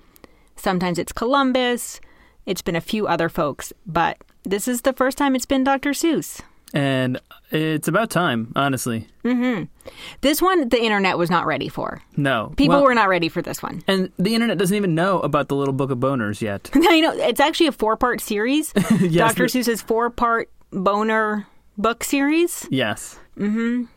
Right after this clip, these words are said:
Speaker 2: If, if
Speaker 1: Yeah.
Speaker 2: you're not familiar with the boner book series that Doctor Seuss wrote, go check out that episode.
Speaker 1: <laughs>
Speaker 2: Uh, well worth listening to.
Speaker 1: Yeah, and that's actually not even the most, eh, or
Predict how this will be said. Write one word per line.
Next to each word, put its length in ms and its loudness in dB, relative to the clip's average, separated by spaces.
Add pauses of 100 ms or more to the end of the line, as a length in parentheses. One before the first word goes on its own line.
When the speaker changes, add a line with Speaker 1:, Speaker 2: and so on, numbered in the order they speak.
(140)
Speaker 2:
If, 140 2
if 60 6
Speaker 1:
Yeah. 200 6
Speaker 2:
you're 100 4
not 180 2
familiar 320 2
with 140 0
the 80 0
boner 260 2
book 160 0
series 340 0
that 80 0
Doctor 260 -2
Seuss 280 -4
wrote, 320 -2
go 220 2
check 300 0
out 160 2
that 180 4
episode. 640 4
Speaker 1:
<laughs> 60 8
Speaker 2:
Uh, 280 4
well 220 4
worth 220 0
listening 420 0
to. 320 -2 (380)
Speaker 1:
Yeah, 260 4
and 160 0
that's 220 2
actually 260 2
not 220 2
even 220 -2
the 60 0
most, 480 -2
eh, 220 0
or 360 2